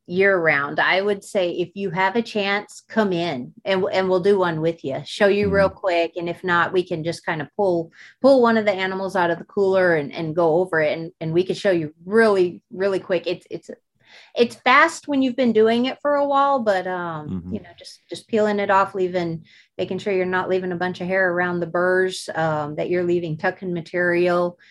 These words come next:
Speaker 1: um, with the eyes and the nose and the mouth. Um, it's very, it's a, there's a lot of common sense, and it's very self-explanatory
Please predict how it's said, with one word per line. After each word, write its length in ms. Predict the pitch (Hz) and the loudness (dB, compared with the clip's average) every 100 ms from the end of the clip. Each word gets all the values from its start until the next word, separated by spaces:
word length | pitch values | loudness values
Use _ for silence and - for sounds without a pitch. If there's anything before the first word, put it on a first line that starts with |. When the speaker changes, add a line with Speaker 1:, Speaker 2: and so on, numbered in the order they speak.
| - _ _ | -20 _ _
Speaker 1:
um, 460 | - 175 156 151 165 | -4 -2 -2 -4 -4
with 140 | 180 | -4
the 120 | 180 - | -2 0
eyes 440 | 175 170 175 175 | 4 4 2 -2
and 100 | 170 | -6
the 60 | 160 | -6
nose 420 | 160 165 170 165 | -2 0 -2 -4
and 120 | 156 | -10
the 40 | 147 | -8
mouth. 380 | 143 135 - - | -6 -6 -8 -10
Um, 360 | - 170 156 147 | -4 -2 -2 -4
it's 120 | 165 | -8
very, 600 | 160 185 208 190 170 165 - _ _ _ _ _ | 0 2 2 2 0 -4 -12 _ _ _ _ _
it's 140 | - 214 | -14 -12
a, 100 | 226 _ _ _ _ _ | -12 _ _ _ _ _
there's 140 | 233 214 | 0 2
a 60 | |
lot 180 | 233 240 | 4 4
of 80 | 240 | 2
common 360 | 247 226 208 208 | 2 2 0 0
sense, 340 | 233 220 - | 0 0 -4
and 240 | 180 180 | -8 -8
it's 160 | 180 - | -8 -2
very 180 | 220 196 | 0 0
self-explanatory 1500 | - 202 190 151 - - 208 190 165 - 165 156 156 156 156 | 2 0 0 -6 -8 -2 0 0 -2 0 4 4 2 0 -6